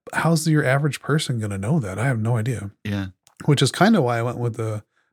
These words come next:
Speaker 1: the Slate, where you can use a software on, it's a flat microphone, and then use software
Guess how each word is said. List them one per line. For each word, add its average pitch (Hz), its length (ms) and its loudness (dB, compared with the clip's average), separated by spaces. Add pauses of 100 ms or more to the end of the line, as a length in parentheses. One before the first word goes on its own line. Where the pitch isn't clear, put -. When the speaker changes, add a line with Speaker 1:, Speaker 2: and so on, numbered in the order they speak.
(100)
Speaker 1:
the 120 100 -2
Slate, 151 600 0
where 127 220 -2
you 127 160 -2
can 113 500 -4
use 117 300 0
a - 340 -6
software 110 800 -2 (460)
on, 113 320 2
it's 120 160 0
a 117 60 0
flat 143 300 2
microphone, 120 580 -2
and 110 120 -2
then 110 80 0
use 113 240 -2
software 113 640 0